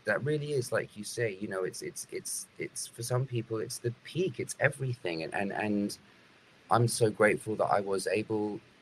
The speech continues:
to be a part of that. Um, but it was amazing. And, and, it, and I've been so fortunate that, you know, ninety-nine point nine percent of everyone I've ever worked with has been so gracious. And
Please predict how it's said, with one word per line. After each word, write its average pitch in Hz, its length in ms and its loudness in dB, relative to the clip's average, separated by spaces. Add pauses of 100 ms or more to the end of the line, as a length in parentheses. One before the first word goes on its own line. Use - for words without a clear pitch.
(140)
to - 120 -4
be 107 440 2
a - 60 0
part 151 500 -4
of 92 120 -6 (120)
that. 78 260 0 (180)
Um, 90 520 2 (580)
but 160 140 4
it 190 80 8
was 185 140 4
amazing. 202 500 4
And, 120 80 4
and, 143 180 8
it, 143 140 0
and 123 260 2 (560)
I've 131 180 6
been 160 140 2
so 147 220 4
fortunate 127 720 0 (200)
that, 107 180 2 (920)
you 160 120 4
know, 127 220 4 (500)
ninety-nine 139 640 4
point 117 220 0
nine 110 160 2
percent 117 320 0
of - 80 0
everyone 117 420 6
I've 104 100 4
ever 104 220 4
worked 117 460 2
with 90 180 0
has 101 140 -10
been 123 240 2
so 135 240 -2
gracious. - 920 0 (440)
And 95 580 2